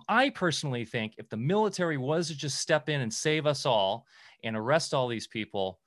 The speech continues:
how karmically is that going to really help us, right? We have to do the work. We need our collective consciousness to evolve a lot more.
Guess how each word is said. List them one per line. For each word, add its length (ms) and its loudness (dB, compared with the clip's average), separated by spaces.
how 320 4
karmically 720 2
is 80 -2
that 260 0
going 300 -4
to 100 -12
really 320 -4
help 360 -2
us, 440 -12
right? 300 0
We 300 0
have 240 2
to 80 -4
do 160 0
the 100 -2
work. 440 -4
We 380 -2
need 340 0
our 440 2
collective 680 2
consciousness 760 -2
to 160 -10
evolve 720 2
a 120 -4
lot 400 2
more. 400 -8